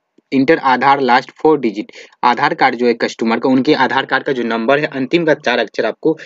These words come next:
यहाँ पे फिल अप कर देना होगा, ठीक है। जो भी इनके अंतिम का चार अक्षर है वो हम यहाँ पे डाल चुके हैं। आधार कार्ड का अंतिम का चार अक्षर हम यहाँ पे डाल चुके हैं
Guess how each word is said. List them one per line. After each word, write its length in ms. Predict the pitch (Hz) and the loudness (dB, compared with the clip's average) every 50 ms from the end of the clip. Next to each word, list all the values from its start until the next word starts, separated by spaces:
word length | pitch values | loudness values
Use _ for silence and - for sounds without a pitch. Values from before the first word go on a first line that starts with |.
| - _ _ _ - | -20 _ _ _ -2
यहाँ 240 | 123 123 123 135 135 | -2 0 0 -2 -2
पे 140 | - - 147 | -2 -2 -2
फिल 200 | - - 156 147 | 0 0 0 0
अप 120 | 135 147 - | 0 0 -2
कर 100 | - 113 104 | -4 -4 -4
देना 200 | 90 110 104 107 | -4 -6 -6 -4
होगा, 280 | 104 101 95 101 98 92 - _ _ _ _ _ _ _ _ _ _ _ _ | -4 -6 -6 -6 -8 -10 -14 _ _ _ _ _ _ _ _ _ _ _ _
ठीक 140 | - 151 - 147 | -6 0 0 0
है। 60 | 120 | 0
जो 240 | 104 107 110 135 135 | 0 0 2 2 4
भी 120 | 143 151 | 4 4
इनके 240 | 143 143 135 - 156 139 | 2 2 2 0 0 0
अंतिम 300 | 127 131 127 143 156 151 | 0 2 2 2 4 4
का 80 | 143 - | 2 2
चार 220 | - 127 123 127 | 2 0 -2 -2
अक्षर 260 | 127 113 - - 139 | -2 -4 -2 -2 0
है 140 | 131 123 120 - - | 0 -2 -4 -4 0
वो 140 | 127 131 131 | 2 4 4
हम 140 | 127 123 120 | 4 4 4
यहाँ 180 | 117 123 120 110 | 4 2 0 0
पे 100 | - 143 | 0 -2
डाल 140 | 131 107 | -2 -4
चुके 140 | 101 - 101 98 | -4 -8 -12 -12
हैं। 220 | - - - - - _ _ - | -12 -14 -18 -20 -20 _ _ -2
आधार 280 | 120 123 135 143 147 151 | 0 2 2 2 2 2
कार्ड 180 | - 151 143 | 0 -2 -2
का 120 | 131 - 156 | -2 -2 -2
अंतिम 360 | 131 135 139 123 - 147 165 | -2 -2 -2 0 0 2 2
का 100 | 160 156 143 | 2 2 0
चार 220 | - 131 120 123 | 0 0 0 0
अक्षर 260 | 127 - - - 156 | 0 -4 -4 -2 -2
हम 140 | 147 143 139 | 0 2 2
यहाँ 220 | 123 113 107 127 | 2 2 2 0
पे 140 | 123 - 143 | 0 0 0
डाल 220 | 120 113 107 110 107 | 2 2 0 0 -2
चुके 200 | - - - 143 | -4 -2 -2 0
हैं 140 | 160 180 | 0 -2